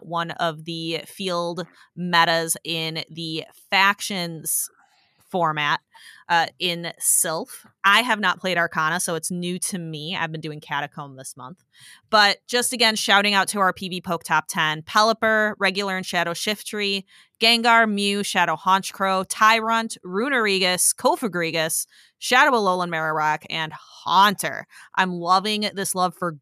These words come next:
ghost types. Also, Pelipper is fantastic. I love it as a Pokemon. So interested to see, gonna be trying to build a team up for that pretty soon. I haven't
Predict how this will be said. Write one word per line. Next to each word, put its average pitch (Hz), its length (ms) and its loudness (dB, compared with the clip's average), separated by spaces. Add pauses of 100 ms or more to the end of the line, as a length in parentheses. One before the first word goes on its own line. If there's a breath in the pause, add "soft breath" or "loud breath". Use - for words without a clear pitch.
ghost 180 420 -2
types. 240 420 0
Also, 185 340 -2
Pelipper 196 680 -4
is 175 200 -10
fantastic. 269 1000 -6
I 180 80 -2
love 175 400 -4
it 196 200 -2
as 175 160 -4
a 175 60 -8
Pokemon. 180 560 -10 (580 loud breath)
So 202 320 2 (100)
interested 302 480 -4
to 240 60 -2
see, 214 360 -2
gonna 202 340 -2
be 190 440 -4
trying 185 300 -2
to 185 100 -8
build 170 280 -6
a - 80 -10
team 175 320 -10
up 151 160 -6
for 185 80 -8
that 165 200 -4
pretty 170 180 -10
soon. 220 380 -8
I 175 140 -6
haven't 202 600 0